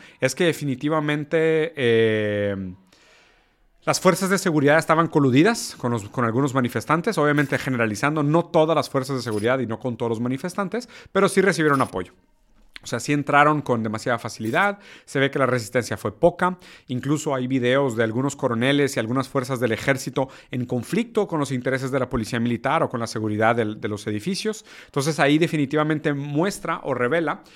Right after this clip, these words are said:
que, pues, Brasil sigue siendo un país no solo bastante dividido,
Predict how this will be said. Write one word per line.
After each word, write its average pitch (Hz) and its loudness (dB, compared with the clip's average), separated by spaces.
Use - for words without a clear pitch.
que, 185 -6
pues, 170 -8
Brasil 151 0
sigue 160 0
siendo 147 2
un 143 0
país 131 2
no 135 2
solo 214 0
bastante 139 0
dividido, 156 0